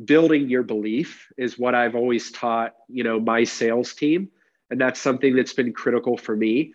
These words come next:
If you're gonna have success in sales and you don't believe in the product or the company, go somewhere else.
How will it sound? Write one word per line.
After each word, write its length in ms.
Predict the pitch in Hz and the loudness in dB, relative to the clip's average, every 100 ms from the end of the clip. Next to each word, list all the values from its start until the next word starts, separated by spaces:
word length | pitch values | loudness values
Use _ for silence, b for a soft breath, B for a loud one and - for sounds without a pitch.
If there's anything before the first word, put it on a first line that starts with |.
| b b _ | b b _
If 180 | 131 135 | -2 2
you're 120 | 143 | 4
gonna 160 | 175 156 | 4 2
have 180 | 156 | -2
success 600 | - 147 - - 127 - | -4 -8 -6 -6 -6 -4
in 120 | 127 123 | -6 -6
sales 640 | - 120 113 127 139 - | -2 0 2 0 -2 -6
and 180 | 123 117 | -6 2
you 140 | 123 | 4
don't 220 | 139 143 | 4 2
believe 360 | 117 113 120 123 | 0 0 2 2
in 80 | 117 | -2
the 80 | 117 | -4
product 540 | - 113 113 123 - - | -4 -2 -2 -4 -6 -6
or 160 | 120 | -4
the 60 | 117 | -4
company, 580 | - 110 127 131 147 _ _ _ _ - 107 | -8 -8 -4 -2 -2 _ _ _ _ -18 -6
go 180 | 107 131 | 2 4
somewhere 440 | 143 - 165 156 113 | 4 2 4 4 4
else. 500 | 120 147 - - | 2 0 -6 -14